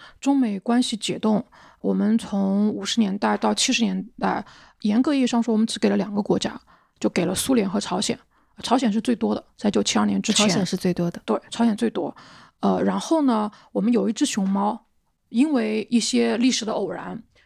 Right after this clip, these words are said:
Speaker 1: 被交换到了西方，就大家非常熟悉的那个熊猫基基。
Speaker 2: 嗯。
Speaker 1: 因为它最开始是赠送
Speaker 2: 虞姬的那个姬哈。
Speaker 1: 啊，对。
Speaker 2: 嗯。
Speaker 1: 它原来的名字叫琪琪，石头的石，右边，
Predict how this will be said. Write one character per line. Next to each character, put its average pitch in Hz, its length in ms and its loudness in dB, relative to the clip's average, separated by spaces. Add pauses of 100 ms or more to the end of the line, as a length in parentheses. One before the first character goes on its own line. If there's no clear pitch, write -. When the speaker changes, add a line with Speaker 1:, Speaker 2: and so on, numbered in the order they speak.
(160)
Speaker 1:
被 233 140 2
交 254 220 2
换 262 180 -2
到 202 120 -4
了 190 100 -8
西 - 180 -6
方， 185 280 -12
就 202 100 -18
大 202 120 -4
家 214 120 -2
非 262 120 -4
常 214 160 -4
熟 190 220 -8
悉 - 100 -12
的 202 120 -10
那 196 120 -8
个 190 80 -12
熊 190 160 -12
猫 196 180 -8
基 202 160 -16
基。 220 280 -12 (180)
Speaker 2:
嗯。 226 220 0
Speaker 1:
因 233 60 -2
为 247 60 6
它 294 120 -4
最 330 160 2
开 359 180 2
始 196 280 -2
是 240 240 0
赠 277 140 4
送 254 140 4
Speaker 2:
虞 240 40 2
姬 240 60 0
的 214 80 0
那 196 140 -2
个 185 120 -4
姬 185 260 -2
哈。 190 180 -2 (300)
Speaker 1:
啊， 226 140 0
对。 - 200 2 (100)
Speaker 2:
嗯。 202 200 -2 (100)
Speaker 1:
它 392 160 0
原 247 160 2
来 339 120 0
的 330 80 0
名 220 120 2
字 262 140 -2
叫 220 420 -2 (280)
琪 - 260 0
琪， 208 400 -2 (260)
石 - 320 -2
头 302 220 -2
的 220 180 0
石， 208 320 -2
右 254 140 2
边， 233 280 2